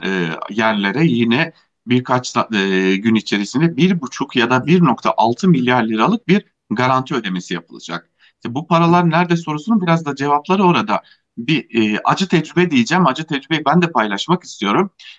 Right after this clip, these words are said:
Geçtiğimiz gün Ankara'dan Diyarbakır'a bir,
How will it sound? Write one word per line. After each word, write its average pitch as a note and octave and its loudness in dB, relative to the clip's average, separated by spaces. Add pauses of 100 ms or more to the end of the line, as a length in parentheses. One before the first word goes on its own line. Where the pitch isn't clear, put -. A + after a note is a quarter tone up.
Geçtiğimiz G3+ 2
gün G3 2
Ankara'dan E3+ 2
Diyarbakır'a D#3+ 0
bir, E3+ 0